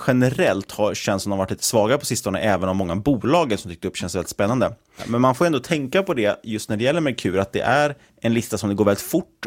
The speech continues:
att notera sig på. Det är lägre krav på governance och sådär. Så man ska nog vara lite hårdare mot de bolag som noteras där och ge dem kanske lite tid att bevisa sig, för att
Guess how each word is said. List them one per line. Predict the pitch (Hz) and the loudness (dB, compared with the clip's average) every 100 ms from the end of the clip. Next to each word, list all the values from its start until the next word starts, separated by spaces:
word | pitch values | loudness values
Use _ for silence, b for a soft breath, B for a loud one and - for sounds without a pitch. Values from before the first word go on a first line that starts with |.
| - | -6
att | 123 | -2
notera | 123 120 | 0 0
sig | 117 | 0
på. | 120 131 151 B B | 0 0 0 B B
Det | - | 0
är | 104 | 4
lägre | 98 101 127 131 | 6 4 2 0
krav | 123 120 110 113 | 0 0 2 0
på | - | -4
governance | 90 98 117 135 131 131 | 0 0 2 0 -2 -4
och | |
sådär. | 123 117 120 123 B | -2 2 0 -2 B
Så | 113 - | -10 -4
man | 113 | -2
ska | - - 156 175 | 0 2 4 4
nog | 127 | 2
vara | 107 | 2
lite | 104 101 | 0 0
hårdare | 107 139 110 104 160 | -4 -2 0 2 2
mot | 120 107 | 0 0
de | 95 | -2
bolag | 92 85 85 | 0 0 -2
som | - 85 | -2 -4
noteras | 85 85 87 82 | -4 -4 -2 -2
där | - 78 | 0 0
och | 90 | 0
ge | 95 113 | 2 4
dem | 117 107 | 4 2
kanske | 101 - | -2 -6
lite | 92 - | -8 -10
tid | - 98 | -4 -2
att | 90 | -2
bevisa | 90 90 113 104 - | -2 0 0 0 -2
sig, | 85 78 | -2 0
för | 87 | 0
att | 82 | -2